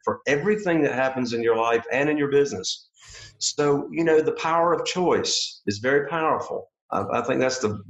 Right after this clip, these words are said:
biggest God-given gift we've got, is we get to choose. And so I chose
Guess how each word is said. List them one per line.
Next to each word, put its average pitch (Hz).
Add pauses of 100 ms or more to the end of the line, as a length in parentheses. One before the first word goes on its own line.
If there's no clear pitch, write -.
(100)
biggest 123
God-given 123
gift 123
we've 123
got, 123
is 104
we 123
get 131
to -
choose. 117 (640)
And 143
so 147
I 151
chose 185